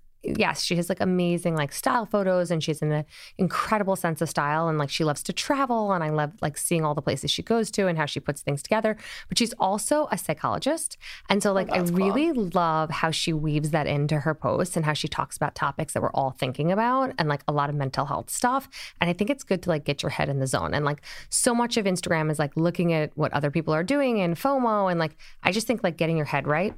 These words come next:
Speaker 1: while you're on I G is, like, a good, it's a good look. It's a
Speaker 2: Mm,
Speaker 1: good thing to do.
Speaker 2: I completely agree.
Speaker 1: <laughs> So I, that's why I love following her.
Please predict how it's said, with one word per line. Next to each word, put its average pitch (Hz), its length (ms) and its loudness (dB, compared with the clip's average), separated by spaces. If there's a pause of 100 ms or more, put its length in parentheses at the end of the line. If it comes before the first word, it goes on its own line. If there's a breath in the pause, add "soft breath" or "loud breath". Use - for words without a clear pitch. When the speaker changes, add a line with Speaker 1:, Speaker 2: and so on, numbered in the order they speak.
(100)
Speaker 1:
while 147 180 0
you're 147 140 0
on 143 240 -2 (180)
I 143 120 0
G 151 280 0
is, 165 180 -4
like, - 200 -4
a 147 80 -4
good, 143 340 -2 (140)
it's 156 140 -2
a 170 40 0
good 156 140 0
look. - 340 -4
It's 240 120 2
a - 20 2
Speaker 2:
Mm, 214 40 -4
Speaker 1:
good 180 140 0
thing 160 160 0
to 147 60 -4
do. - 80 4
Speaker 2:
I 214 180 2
completely 214 480 0
agree. 220 340 0
Speaker 1:
<laughs> - 20 -12
So 240 240 2
I, 214 240 2
that's 208 260 0
why 202 120 4
I - 40 2
love 170 180 2
following 143 320 2
her. 87 180 2